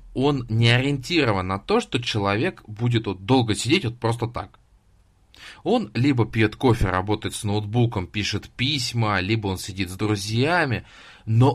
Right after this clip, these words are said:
он явно не рассчитывает на то, что он потратит даже пятнадцать минут, заполняя какую-то анкету.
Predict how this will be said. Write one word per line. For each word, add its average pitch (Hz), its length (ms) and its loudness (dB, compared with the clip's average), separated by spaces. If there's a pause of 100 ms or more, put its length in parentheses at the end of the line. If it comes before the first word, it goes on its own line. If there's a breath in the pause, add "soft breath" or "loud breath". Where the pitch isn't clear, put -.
он 135 180 -2
явно 120 600 0
не 87 180 -6
рассчитывает 98 480 -4
на 85 100 -6
то, 165 200 -2
что 139 180 -4
он 98 80 -2
потратит 101 580 -2
даже 95 260 -2
пятнадцать 117 800 0
минут, 104 320 -6
заполняя 87 440 -6
какую-то 80 440 -12
анкету. - 440 -18